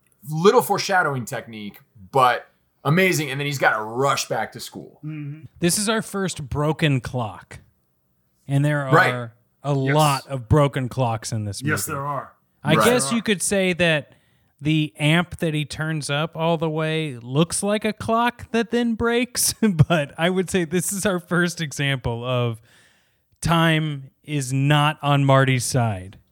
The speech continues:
Speaker 2: Exactly.
Speaker 1: Right.
Speaker 2: Time
Speaker 1: Right.
Speaker 2: isn't, no, time is not on Marty's side. It's all, it's, it's, it's, uh, his,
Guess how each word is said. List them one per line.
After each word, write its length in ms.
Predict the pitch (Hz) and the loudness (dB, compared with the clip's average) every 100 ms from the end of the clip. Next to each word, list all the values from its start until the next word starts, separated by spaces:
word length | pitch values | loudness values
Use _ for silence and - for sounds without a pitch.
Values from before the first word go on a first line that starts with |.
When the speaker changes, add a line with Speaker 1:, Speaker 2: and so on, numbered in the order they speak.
| - | -8
Speaker 2:
Exactly. 580 | 143 120 147 151 101 98 | -6 -4 0 0 2 0
Speaker 1:
Right. 340 | 95 92 87 - - | 0 -2 -8 -14 -2
Speaker 2:
Time 240 | 180 170 | 2 2
Speaker 1:
Right. 140 | 190 180 | 2 -2
Speaker 2:
isn't, 360 | 170 165 139 | -4 -8 -10
no, 220 | 156 160 | -6 -6
time 280 | 127 170 170 | 0 0 0
is 220 | 160 143 | -4 -8
not 200 | 175 170 | -2 -2
on 140 | 143 135 | -2 -6
Marty's 300 | 127 117 - | -8 -12 -14
side. 240 | 120 104 - | -16 -16 -14
It's 180 | 139 - | -12 -6
all, 460 | 151 151 151 143 _ _ _ | -2 -2 -4 -12 _ _ _
it's, 240 | 147 139 - | -10 -8 -8
it's, 320 | 143 139 - | -10 -10 -10
it's, 260 | 143 139 151 | -10 -8 -6
uh, 260 | 139 135 | -4 -4
his, 220 | 127 175 | -8 -12